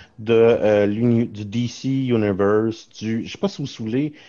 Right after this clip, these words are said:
il y avait The Dark World Universe qui était, qui était supposé de commencer avec le film de Mummy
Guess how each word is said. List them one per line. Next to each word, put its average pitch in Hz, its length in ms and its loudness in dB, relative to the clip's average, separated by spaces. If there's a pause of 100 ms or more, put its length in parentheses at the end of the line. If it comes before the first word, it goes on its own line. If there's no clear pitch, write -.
(200)
il 117 60 0
y - 20 4
avait 113 160 2
The 98 320 2
Dark 131 480 2
World 131 400 2
Universe 113 580 0
qui - 120 -10
était, 104 260 -2
qui - 160 -8
était 117 140 -2
supposé 139 320 -6
de 170 80 -10
commencer 120 460 0
avec 139 120 -4
le 110 80 -2
film 139 300 -4
de 113 80 2
Mummy 110 580 -2